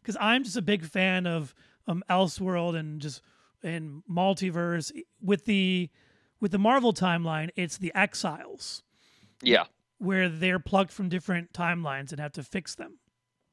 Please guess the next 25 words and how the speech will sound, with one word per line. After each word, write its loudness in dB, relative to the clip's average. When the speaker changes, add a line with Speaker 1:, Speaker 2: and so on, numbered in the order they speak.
Speaker 1:
So -12
that's -10
why -6
I -4
love -4
the -12
Exiles. -12
Speaker 2:
Oh, 2
good 0
series. -8
Speaker 1:
Um, 4
so, 2
so -2
one 2
last 4
thing -2
before -2
we 0
get -4
towards -2
the -4
end 0
of 0
our 2
episode. -2